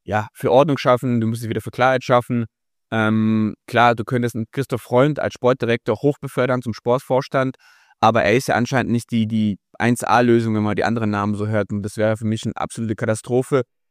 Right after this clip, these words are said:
Wir alle wissen, wie sehr die Trainersuche letztes Jahr, ähm, an Zeit und Ressourcen gekostet hat. Ähm, und ich weiß nicht, warum die Sportvorstandssuche jetzt besser gelingen sollte. Du hast es gesagt, du hast einen Mario Gomez, der gehandelt wird, der aber in, in Leipzig, äh,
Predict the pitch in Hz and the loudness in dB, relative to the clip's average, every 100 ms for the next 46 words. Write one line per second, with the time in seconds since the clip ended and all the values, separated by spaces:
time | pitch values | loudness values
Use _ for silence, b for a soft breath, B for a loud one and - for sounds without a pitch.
0 | _ - 113 127 135 156 156 139 123 120 | _ 2 6 6 6 4 2 0 0 0
1 | 123 127 123 147 156 139 156 139 131 - | 2 0 0 0 0 0 0 0 0 -2
2 | 127 131 127 127 - 117 120 117 117 - | -6 0 2 2 2 0 2 0 -2 -4
3 | - 113 110 135 127 127 117 - 147 147 | -4 -2 0 0 0 -2 -6 -2 -2 0
4 | 127 - 127 - 127 127 123 _ _ _ | -2 0 -2 -2 0 2 2 _ _ _
5 | _ _ - 113 113 113 113 117 107 - | _ _ 0 2 4 2 2 0 -2 -4
6 | 113 117 113 143 135 123 123 123 - 117 | -4 2 2 2 -2 -2 -4 -4 -2 0
7 | 123 120 120 113 127 123 110 107 - 120 | 0 -2 -2 -4 -2 0 0 0 -2 -2
8 | 117 110 107 107 101 95 98 95 101 104 | -2 0 0 2 0 0 -2 -4 -4 -4
9 | 110 107 107 113 113 110 107 - 107 117 | -4 -6 -2 0 0 -2 -4 -2 -2 0
10 | 110 107 127 131 - _ _ _ - 117 | 0 2 2 2 -4 _ _ _ 0 2
11 | 117 120 135 123 127 113 95 107 110 95 | 4 2 2 0 0 2 2 2 2 2
12 | 107 95 110 107 120 139 131 - - | -2 -2 0 2 2 0 -6 -6 -8